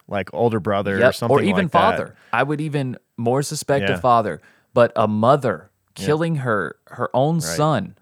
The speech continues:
Speaker 2: over a video game?
Speaker 1: Shooting her
Speaker 2: This is
Speaker 1: son.
Speaker 2: why I say this has gotta be, like, a rare instance.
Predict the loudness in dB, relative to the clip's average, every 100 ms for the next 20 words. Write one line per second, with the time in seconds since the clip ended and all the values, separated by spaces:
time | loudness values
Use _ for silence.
0 | -2 0 0 0 0 0 0 0 -2 -4
1 | -8 -2 0 0 0 2 2 2 2 4
2 | 6 6 2 0 -2 -2 -4 -4 2 4
3 | 2 -4 -4 -4 -2 -2 0 -2 0 0
4 | 0 -4 -8 -12 -16 -16